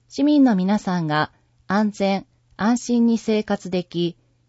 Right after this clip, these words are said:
元気で活力あふれる街づくりを進めていくために、市街地エリアのにぎわいづくりに努めるとともに、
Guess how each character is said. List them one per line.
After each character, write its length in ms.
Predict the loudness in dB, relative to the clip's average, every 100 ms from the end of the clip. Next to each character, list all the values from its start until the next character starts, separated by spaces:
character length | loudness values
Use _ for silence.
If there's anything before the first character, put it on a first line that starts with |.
| _
元 240 | 2 2
気 160 | 2 0
で 200 | 2 2
活 280 | -2 -6 0
力 280 | 0 2
あ 80 | 0
ふ 140 | 0 -2
れ 120 | 0
る 120 | 0
街 220 | -2 -4
づ 140 | -8 -4
く 140 | -2
り 100 | 0
を 60 | -2
進 280 | -6 -6
め 120 | -4 -4
て 100 | -4
い 80 |
く 120 | -6 -8
た 140 | -6
め 140 | -4
に、 240 | -2 -2 -4 _ _ _ _ _
市 160 | -10 -2
街 240 | 0 0
地 140 | 2 2
エ 100 | 2
リ 140 | 2
ア 80 | 0
の 260 | -2 -4 -6 _ -8
に 120 | -4
ぎ 140 | 0
わ 140 | 2 2
い 60 |
づ 140 | 2 -2
く 140 | -4
り 100 | -2
に 140 | -2 -4
努 260 | -6 -2
め 120 | 0
る 100 | 0
と 140 | -2 -4
と 120 | -4
も 140 | -4
に、 260 | -2 -2 -4